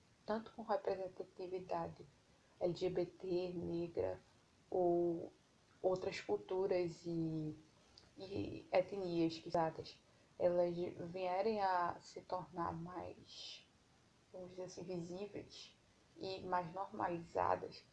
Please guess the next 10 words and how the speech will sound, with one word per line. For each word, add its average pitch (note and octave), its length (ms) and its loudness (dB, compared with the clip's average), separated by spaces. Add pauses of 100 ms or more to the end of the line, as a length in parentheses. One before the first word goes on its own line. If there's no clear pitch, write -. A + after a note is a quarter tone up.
(180)
se - 120 4
elas A3+ 160 4
continuarão G#3+ 640 2
ser, F#3 760 0
sendo F3 680 -2 (240)
representadas F3 920 2
e F3+ 60 2
olhadas F3 500 6
dessa F3+ 300 -2
forma. D#3+ 500 -8